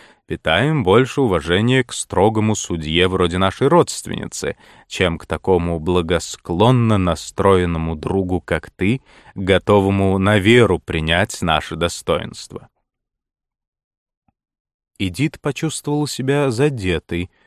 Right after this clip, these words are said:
этой язвительной насмешкой и, не задумываясь, ответила, что она не единственная из плантагенетов, кому свойственно быть суровым и строгим судьей.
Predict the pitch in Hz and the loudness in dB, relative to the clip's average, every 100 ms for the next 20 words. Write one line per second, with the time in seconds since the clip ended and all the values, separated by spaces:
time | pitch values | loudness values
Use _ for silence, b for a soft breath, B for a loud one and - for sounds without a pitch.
0 | - 87 - 101 92 87 87 92 - 90 | -8 -6 -2 0 2 0 -2 -4 -2 -4
1 | 90 87 87 87 85 82 - 87 - b | -2 -4 -6 -4 -4 -4 -4 -8 -8 b
2 | b 110 117 107 92 90 135 170 170 175 | b -2 0 0 -2 -2 0 0 0 0
3 | 156 92 - 123 143 156 135 - 104 98 | -2 -4 -2 -2 -2 -2 -4 -4 -4 -2
4 | 110 120 117 _ _ _ 113 117 160 175 | 0 -2 -4 _ _ _ -4 0 0 0
5 | 185 151 143 95 78 - 87 80 80 80 | 0 0 0 0 -2 -8 -6 -4 -4 -6
6 | - 90 85 - 80 80 131 - 180 - | -8 -8 -6 -8 -6 -2 -2 0 -4 -6
7 | b b 101 95 95 - 98 98 90 - | b b -4 -2 -4 -8 -2 -2 -2 -6
8 | 90 82 80 92 - - 82 78 92 135 | -6 -4 -4 -4 -4 -6 -8 0 2 4
9 | 175 - b - 104 - - 92 85 92 | 0 -2 b -6 -6 -6 -2 0 0 -2
10 | 92 - 110 82 76 73 | -6 -6 -8 -8 -12 -12